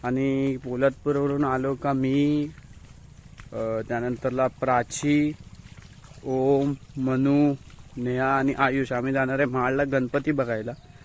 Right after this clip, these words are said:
तर हा व्हिडिओ, या व्हिडिओमध्ये तुम्हाला ते गणपती दाखवायचे आहेत. तर बघूया आता, कारण फर्स्ट टाइम मी पण महाडमधले गणपती फर्स्ट टाइमच बघायला चाललो आहे.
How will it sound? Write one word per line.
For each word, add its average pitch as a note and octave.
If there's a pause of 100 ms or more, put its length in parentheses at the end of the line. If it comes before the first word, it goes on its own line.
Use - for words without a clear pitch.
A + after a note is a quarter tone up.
(460)
तर B2
हा B2+
व्हिडिओ, C#3+
या C#3
व्हिडिओमध्ये C#3+
तुम्हाला C#3+ (440)
ते C#3+
गणपती C#3+
दाखवायचे C3+
आहेत. B2 (1200)
तर C3+
बघूया C#3
आता, C#3+
कारण C#3
फर्स्ट C3+
टाइम D#3
मी D3+
पण D#3+
महाडमधले D3+
गणपती D3
फर्स्ट C#3+
टाइमच D3+
बघायला B2+
चाललो A#2
आहे. D3